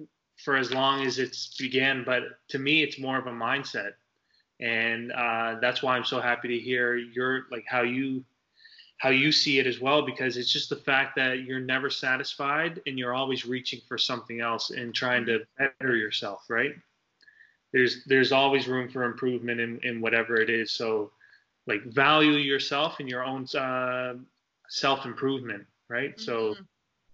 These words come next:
Speaker 1: ev-, take every experience, every situation, everything that life brings to you and, and, and learn, find a way to, to, to go over that and, uh,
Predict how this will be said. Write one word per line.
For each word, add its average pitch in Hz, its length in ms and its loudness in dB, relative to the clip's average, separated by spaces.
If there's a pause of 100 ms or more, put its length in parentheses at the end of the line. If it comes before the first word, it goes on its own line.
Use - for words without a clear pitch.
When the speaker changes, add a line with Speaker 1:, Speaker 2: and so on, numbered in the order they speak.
Speaker 1:
ev-, 180 260 4
take 185 300 2
every 180 500 2
experience, 160 600 -6
every 160 240 -4
situation, 151 720 -2
everything 151 380 -2
that 139 160 -4
life 143 180 0 (100)
brings 139 280 -2
to - 120 -10
you 156 140 2
and, 135 220 -6
and, 127 400 -8
and 123 200 -8
learn, 135 560 4 (600)
find 156 320 6
a 139 60 6
way 123 300 0
to, 117 200 -14 (200)
to, 123 160 -10 (160)
to - 80 -8
go 127 320 -2
over 120 240 -2
that 117 380 0 (100)
and, 113 320 -8
uh, 110 340 0